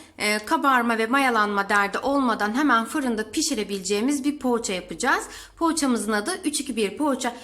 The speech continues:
Hemen yapımına geçiyorum. Bir kamera azizliğine uğrayarak çekiyor zannettim ama çekmemiş. E, bir su bardağı yoğurdumu boşaltmıştım kabıma.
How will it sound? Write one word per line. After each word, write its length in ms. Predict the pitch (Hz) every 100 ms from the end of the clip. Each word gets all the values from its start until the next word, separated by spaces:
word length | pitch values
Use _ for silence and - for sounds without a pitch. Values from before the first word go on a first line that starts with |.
| -
Hemen 260 | - 349 294
yapımına 520 | 247 240 240 226 214
geçiyorum. 680 | 220 320 330 269 233 302 415 - - -
Bir 180 | 320 330
kamera 340 | 339 320 302 269
azizliğine 500 | 247 247 233 226 233
uğrayarak 680 | 294 320 277 247 233 285 -
çekiyor 320 | 285 277 233
zannettim 520 | 220 214 220 220 247
ama 180 | 247 254
çekmemiş. 640 | 285 294 - 208 269 440 - - - -
E, 240 | 233 233 233
bir 440 | 277 269 254 -
su 160 | - 226
bardağı 380 | 226 220 220
yoğurdumu 480 | 220 220 214 220 214
boşaltmıştım 880 | 226 226 233 226 - 226 - 208 196
kabıma. 480 | - 190 202 294